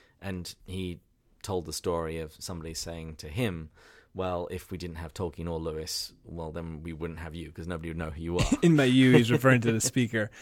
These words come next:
Speaker 2: That made me chuckle. But that, some of our listeners probably do really like Tolkien, and so I thought that was an incredible point that Diana had said, that when, when Tolkien had wrote the, the first Lord of the Rings,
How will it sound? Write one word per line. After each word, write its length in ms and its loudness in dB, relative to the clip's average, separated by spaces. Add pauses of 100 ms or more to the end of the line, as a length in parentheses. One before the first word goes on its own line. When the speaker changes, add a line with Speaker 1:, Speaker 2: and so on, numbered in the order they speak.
(160)
Speaker 2:
That 160 2
made 140 4
me 60 0
chuckle. 440 -4 (480)
But 320 4
that, 220 0 (760)
some 240 0
of 60 2
our 100 6
listeners 300 2
probably 220 2
do 180 4
really 180 2
like 220 -4
Tolkien, 400 -8
and 100 -10
so 200 -6
I 120 -4
thought 220 -6
that 120 -6
was 140 -10
an 60 -8
incredible 480 -2
point 300 -8
that 100 -8
Diana 340 -6
had 180 -8
said, 400 -6 (420)
that 320 -2
when, 360 -6 (440)
when 440 -6
Tolkien 360 -2
had 200 0
wrote 280 0 (120)
the, 100 -4 (680)
the 460 -6
first 440 0
Lord 160 2
of 80 -2
the 60 -4
Rings, 500 -4